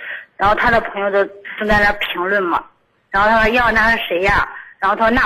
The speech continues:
不是本人。”然后就这样说，说：“那是谁呀？”然后他朋友在那儿，就是在那儿，就是评论嘛。然后，呃，那个他也没有跟我，他也没有跟他朋友说是我是谁，直接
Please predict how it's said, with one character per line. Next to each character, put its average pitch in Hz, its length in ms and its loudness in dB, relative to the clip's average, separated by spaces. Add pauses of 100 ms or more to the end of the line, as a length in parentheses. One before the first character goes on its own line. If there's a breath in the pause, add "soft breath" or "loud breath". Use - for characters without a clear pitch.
(120)
不 220 80 -6
是 - 160 -4
本 170 200 -2
人。” 196 220 0
然 185 100 2
后 202 120 2
就 214 100 2
这 208 80 -2
样 202 220 2
说， 196 260 0 (260 loud breath)
说 220 120 2
：“那 233 260 2
是 - 100 -6
谁 185 100 -6
呀？” 175 200 2
然 170 100 2
后 185 80 0
他 208 140 0
朋 208 220 -8
友 196 40 -4
在 196 120 2
那 190 80 2
儿， 185 200 2 (280)
就 196 100 -4
是 196 80 0
在 202 160 2
那 202 80 4
儿， 196 80 2 (380)
就 214 100 2
是 202 80 2
评 202 240 -8
论 202 180 0
嘛。 180 200 2 (580 loud breath)
然 185 100 0
后， 208 340 4
呃， 180 380 2 (480)
那 190 200 -6
个 165 220 2
他 - 180 -2
也 226 80 0
没 196 100 -2
有 196 160 0
跟 196 140 -2
我， 190 120 -4
他 240 180 0
也 233 40 0
没 220 120 -2
有 226 80 0
跟 196 120 -6
他 208 140 0
朋 202 200 -6
友 196 100 0
说 - 180 0
是 196 100 2
我 175 180 0
是 170 60 -8 (140)
谁， 175 240 -6 (500 loud breath)
直 208 100 -10
接 220 320 2